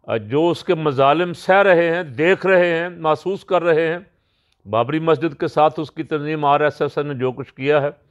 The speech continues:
और मुसलमानों के साथ वो जो कुछ कर रहे हैं और मस्जिदों के साथ और, अ, जुल्म का सलूक रवा रख रहे हैं, इबादत खानों के साथ जो कुछ वो कर रहे हैं, तो सारी दुनिया देख रही है। उसे किसी सूरत भी पाकिस्तानी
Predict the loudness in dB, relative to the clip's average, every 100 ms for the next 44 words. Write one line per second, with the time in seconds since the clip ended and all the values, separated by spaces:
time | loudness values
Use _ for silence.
0 | _ _ _ _ -10 -6 -2 0 2 0
1 | 0 -2 0 2 2 0 -6 -6 -6 -8
2 | -4 0 0 -2 -6 _ _ _ _ _
3 | -8 -4 -4 -2 -2 0 -2 2 2 2
4 | -2 -4 -8 _ _ _ -16 -14 -14 -20
5 | -20 _ -2 2 4 2 2 0 0 -4
6 | 0 0 0 0 4 4 2 0 -2 -2
7 | -2 -6 -2 0 0 -4 -4 0 0 0
8 | 0 2 0 0 -4 -4 -8 -6 -4 -4
9 | -6 -8 _ _ _ -12 0 0 0 -2
10 | 0 2 2 2 2 2 0 -12 _ _
11 | _ _ _ _ -18 -6 -6 -6 -6 -4
12 | 0 2 2 0 0 0 0 -6 -2 0
13 | 2 0 -2